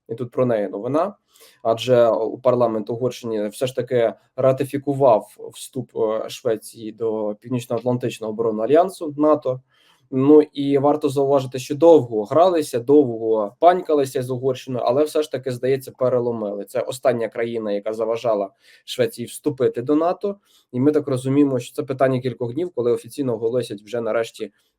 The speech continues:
цю нашу країну-партнерку, е, в родині, е, країн нато. М, е,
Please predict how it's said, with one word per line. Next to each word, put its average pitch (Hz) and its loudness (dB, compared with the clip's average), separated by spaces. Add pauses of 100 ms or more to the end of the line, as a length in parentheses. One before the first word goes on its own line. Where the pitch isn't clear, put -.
(120)
цю 120 -10
нашу 113 -6
країну-партнерку, 120 -2 (320)
е, 110 -4
в 101 -8
родині, 120 0 (280)
е, 101 -4
країн 117 -6
нато. 101 -6 (380)
М, - -10
е, - -16